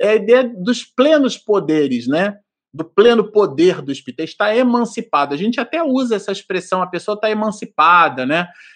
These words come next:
Então, aos vinte e um anos de idade se emancipa, aos dezoito responde penalmente. Então, essa ideia da emancipação é o estar pleno, de, de verdade, de direito,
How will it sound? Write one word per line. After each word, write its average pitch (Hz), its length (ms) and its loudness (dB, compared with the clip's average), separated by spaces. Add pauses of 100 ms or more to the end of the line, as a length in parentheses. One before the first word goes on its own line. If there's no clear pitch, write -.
Então, 214 460 0 (140)
aos 151 200 -2
vinte 220 280 -4
e 226 40 -4
um 196 120 -2
anos 185 240 -2
de 170 60 -8
idade 185 300 -4
se 226 100 -2
emancipa, 208 800 -4
aos 156 160 -4
dezoito 185 480 -4
responde 208 600 -4
penalmente. 196 880 -4
Então, 220 180 -4
essa 285 160 -2
ideia 190 300 0
da 175 120 -4
emancipação 185 1040 -2 (420)
é 208 100 2
o 233 80 0
estar 302 320 -4 (160)
pleno, 220 720 4
de, 135 240 -16
de 131 180 -14
verdade, 170 560 -2
de 151 160 -12
direito, 165 480 -4